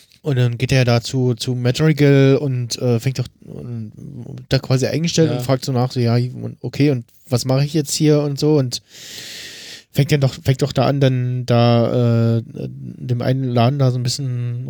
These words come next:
Speaker 1: rumzustochern und klaut dem einen da seinen, seinen Ausweis und so und läuft da rum und so und fragt irgendwie Sachen und stellt die Leute dann vor vollendete Tatsachen und die Mutter so, „Ja, also hier Sicherheit, irgendwie, da müssen sie noch mal dran arbeiten“, so.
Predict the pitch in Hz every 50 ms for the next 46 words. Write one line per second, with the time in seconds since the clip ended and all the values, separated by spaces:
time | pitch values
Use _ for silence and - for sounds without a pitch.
0 | 131 - 139 - - 160 - - 160 151 151 151 151 139 127 120 - - - 131
1 | 127 127 143 135 127 123 123 131 135 131 127 120 120 117 120 120 120 120 117 113
2 | 113 107 95 - 135 156 156 - - 156 151 143 - - 147 139 - 143 143 143
3 | 139 127 127 120 117 - 131 123 127 - - 123 117 143 151 165 156 147 139 -
4 | 147 143 139 135 135 131 - - 127 127 - 151 139 131 127 127 123 117 - 170
5 | 143 123 120 - - - - - _ _ _ _ _ _ - _ _ _ _ _
6 | - - 139 131 - 131 135 131 127 135 135 131 127 - 139 131 123 - 135 123
7 | 131 135 131 127 - 131 - 120 123 127 - 151 135 135 127 117 - 117 113 110
8 | - 98 - - 101 98 95 87 87 85 85 95 98 95 90 113 117 110 101 98
9 | 107 120 - 139 135 131 131 131 131 - 131 127 123 120 117 120 127 131 135 127
10 | 120 113 113 117 113 113 110 110 - _ _ _ _ _ _ - _ _ _ _
11 | _ - - 123 120 107 113 117 117 117 110 101 107 101 95 95 90 90